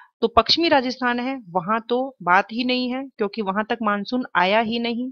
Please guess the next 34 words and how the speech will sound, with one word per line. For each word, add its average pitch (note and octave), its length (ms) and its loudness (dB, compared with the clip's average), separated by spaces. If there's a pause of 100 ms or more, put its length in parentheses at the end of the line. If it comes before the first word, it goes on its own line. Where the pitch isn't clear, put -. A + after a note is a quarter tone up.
(100)
बंगाल G3 360 2
की A#3 120 0
खाड़ी G#3 280 0
का G#3+ 140 -2
मानसून G3+ 440 -2
जो G#3 140 0
है, G#3+ 160 -2
वह F#3+ 280 -4 (120)
आते E3+ 280 -2
आते G3 340 -2
धीमा F3+ 360 -2
हो A3 160 4
गया, G#3+ 240 2
वहां G3 300 0
तक G#3+ 120 0 (100)
नहीं F3+ 300 0
आ G#3+ 80 0
पाया, F#3+ 380 0 (440)
और G3 140 6
जो A3 100 4
अरब A3 240 6
सागर B3+ 360 4
का A#3+ 140 -2
मानसून G#3 480 -2
है, G#3+ 240 -6 (140)
वह G#3 200 2
नजदीक G#3+ 440 0
था, G3+ 280 -6
लेकिन F#3+ 360 -2
अरावली F3 420 2
के F#3+ 140 -4
कारण F3 300 0
वह F#3 200 -2
सीधा F#3+ 400 0